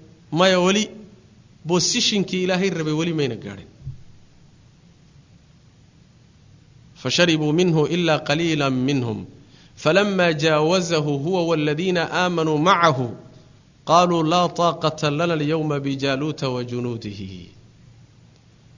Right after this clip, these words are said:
Ciidamadii ay ku socdeen cadowga markay iska hor yimaadeen ee Jaaluud uu hogaaminayay,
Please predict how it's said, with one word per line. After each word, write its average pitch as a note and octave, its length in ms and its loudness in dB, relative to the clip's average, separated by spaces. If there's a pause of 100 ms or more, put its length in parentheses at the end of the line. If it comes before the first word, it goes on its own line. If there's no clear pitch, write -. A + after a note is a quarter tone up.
Ciidamadii D3 560 0
ay D#3 140 0
ku F3+ 140 -8
socdeen E3 400 -2
cadowga D3 460 0
markay D#3+ 340 -2
iska D3 260 -4
hor F3 160 0
yimaadeen D#3+ 540 2
ee D3 220 2
Jaaluud D#3+ 440 2
uu D#3+ 140 2
hogaaminayay, E3 760 4